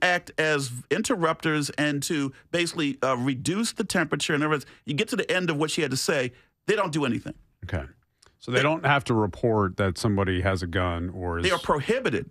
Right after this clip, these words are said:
Speaker 2: are
Speaker 1: from
Speaker 2: prohibited.
Speaker 1: reporting.
Speaker 2: They're not allowed to
Speaker 1: They're not
Speaker 2: report it.
Speaker 1: allowed to report because that then places them in jeopardy at that point.
Speaker 2: Well, that's weird.
Speaker 1: Uh,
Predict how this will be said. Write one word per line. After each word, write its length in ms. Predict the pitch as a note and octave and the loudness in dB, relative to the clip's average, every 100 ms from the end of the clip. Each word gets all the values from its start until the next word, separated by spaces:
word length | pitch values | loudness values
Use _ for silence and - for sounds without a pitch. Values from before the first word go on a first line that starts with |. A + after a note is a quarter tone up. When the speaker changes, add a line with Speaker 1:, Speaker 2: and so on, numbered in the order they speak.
| - | -6
Speaker 2:
are 100 | G3+ | -2
Speaker 1:
from 120 | E3 B2 | 0 2
Speaker 2:
prohibited. 200 | A#2 A#2+ | 2 2
Speaker 1:
reporting. 280 | - - - - | 0 -2 -8 -6
Speaker 2:
They're 100 | G2 | 0
not 180 | A2 B2 | 2 4
allowed 360 | A2+ C#3 E3+ A2+ | 4 4 4 2
to 60 | |
Speaker 1:
They're 80 | C#3 | 2
not 180 | D3 C#3 | 2 2
Speaker 2:
report 140 | C3+ | 2
it. 40 | D3 | 2
Speaker 1:
allowed 380 | E3+ G#3+ G3+ | 2 2 0
to 100 | D#3+ | -4
report 480 | A#2+ A2+ - A2+ - | -2 -4 -4 -6 -4
because 400 | C#3+ B2+ D3 B2 | -4 -2 -2 -2
that 260 | C3 F#3+ F#3 | 0 0 -2
then 260 | - D3 C#3+ | -2 -2 -2
places 460 | - D3+ C#3+ C#3 | 0 0 0 -2
them 260 | B2+ F#3 F3 | 0 0 2
in 160 | C3+ A2+ | 0 0
jeopardy 520 | C3+ F#3 - - - _ _ _ _ _ - | 0 0 -2 -4 -8 _ _ _ _ _ -4
at 140 | B2 C3 | -2 0
that 180 | A#2+ | -2
point. 280 | - A#2 - - _ _ _ _ - | -2 -4 -4 -12 _ _ _ _ -8
Speaker 2:
Well, 160 | E2+ | -4
that's 240 | F2+ - F#2+ | -2 -4 -6
weird. 300 | D#2 D#2 D2 - _ _ - | -8 -10 -14 -20 _ _ 0
Speaker 1:
Uh, 320 | C#3+ C#3+ | 0 -2